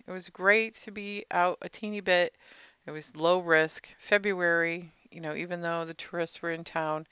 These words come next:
the restaurant wasn't that packed, and I felt pretty far away, and everything was clean. And it was great to see just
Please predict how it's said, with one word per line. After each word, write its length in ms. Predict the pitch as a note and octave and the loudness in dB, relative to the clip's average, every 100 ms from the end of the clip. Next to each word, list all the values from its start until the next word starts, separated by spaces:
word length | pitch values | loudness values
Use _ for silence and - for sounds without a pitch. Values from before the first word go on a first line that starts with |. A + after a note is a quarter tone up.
| - - - _ | -20 -20 -20 _
the 80 | - | 0
restaurant 580 | D3+ D3+ - D#3 D3 - | 2 2 0 0 0 -2
wasn't 360 | D3 D3 C#3+ | -8 -8 -6
that 240 | - - - | 0 0 -2
packed, 420 | - D#3 D#3 - | 4 4 4 0
and 100 | D3+ | -10
I 80 | C#3+ | -8
felt 460 | - C3+ C3 - - _ _ _ | 0 2 2 -2 -14 _ _ _
pretty 200 | - D3+ | -6 -6
far 260 | - C#3 C3+ | 2 4 4
away, 340 | C3+ D3 C#3+ | 4 0 0
and 80 | C#3 | -4
everything 400 | - E3+ - - | -8 -10 -12 -14
was 180 | - - | -14 -14
clean. 480 | - C4 C4+ C4 C4 - - - - - | -10 -6 -4 -4 -8 -14 -16 -16 -18 -10
And 80 | |
it 40 | G#3+ | -6
was 180 | A3 - | -6 0
great 320 | F3 E3+ - | 4 4 2
to 120 | - | -12
see 560 | - - C#3 C#3 C#3 C#3 _ _ _ _ _ | -10 -6 -4 -4 -8 -12 _ _ _ _ _
just 440 | - D#3 D3+ - | -2 0 0 -4